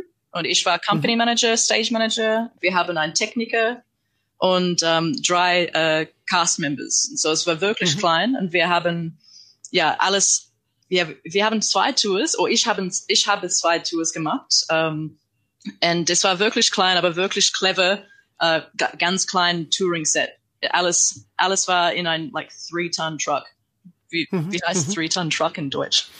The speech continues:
Speaker 1: <laughs>
Speaker 2: Äh, ein drei-Tonnen-L K W.
Speaker 1: Ja, drei-Tonnen-L K W.
Speaker 2: <laughs> Mhm, mhm,
Speaker 1: Und all-,
Speaker 2: mhm.
Speaker 1: ja, ich, ich finde das total cool, wenn alles, alles so knapp und, äh,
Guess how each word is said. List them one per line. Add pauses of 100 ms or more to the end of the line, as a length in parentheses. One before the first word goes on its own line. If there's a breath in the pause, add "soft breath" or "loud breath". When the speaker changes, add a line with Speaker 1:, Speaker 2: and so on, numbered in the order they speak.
(120)
Speaker 1:
<laughs> (200)
Speaker 2:
Äh,
ein
drei-Tonnen-L
K
W.
Speaker 1:
Ja,
drei-Tonnen-L
K
W. (160)
Speaker 2:
<laughs>
Mhm,
mhm,
Speaker 1:
Und
all-,
Speaker 2:
mhm.
Speaker 1:
ja,
ich,
ich
finde
das
total
cool,
wenn
alles, (260)
alles
so
knapp (160)
und,
äh,